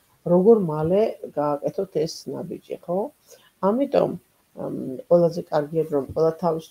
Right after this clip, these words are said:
ყველამ თავისთვის გააკეთოს, ა, და თქვენ ნახავთ, რომ აი ამ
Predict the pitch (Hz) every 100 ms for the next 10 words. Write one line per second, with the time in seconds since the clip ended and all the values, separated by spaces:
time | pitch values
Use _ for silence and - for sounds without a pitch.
0 | - - 165 170 175 165 165 175 - 180
1 | 185 190 - 294 294 - _ _ _ -
2 | 143 143 151 185 196 - 165 156 156 -
3 | 156 - 214 214 147 160 147